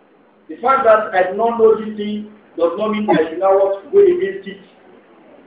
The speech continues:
So what the thing with hadith is, all the hadith from Qadar, we accept everything.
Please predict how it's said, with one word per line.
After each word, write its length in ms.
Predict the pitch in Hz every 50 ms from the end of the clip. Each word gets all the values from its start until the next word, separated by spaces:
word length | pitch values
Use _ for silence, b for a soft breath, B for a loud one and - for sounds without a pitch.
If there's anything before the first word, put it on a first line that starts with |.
| _ _ - - - - - - - - - - _ _ _ _ _ _ _ _ _ _ _ -
So 80 | - 240
what 180 | 240 233 233 -
the 180 | 240 226 - -
thing 160 | 269 311 - 247 254
with 140 | 214 220 214
hadith 420 | - - 180 196 220 240 233 233 214 202 208 -
is, 280 | 180 165 151 156 156 -
all 220 | - 233 277 254 233
the 80 | 233
hadith 480 | - - - - - 220 220 214 202 -
from 200 | 175 165 156 -
Qadar, 560 | - 208 214 214 208 208 - - - - - - _ _ _ _ _ _ _ _ _ _ _ _ _ _ _ _ - - - _ -
we 100 | 294 156
accept 520 | - - - - - 202 202 202 196 - - - 170
everything. 600 | 175 165 170 180 - - 156 143 123 - - -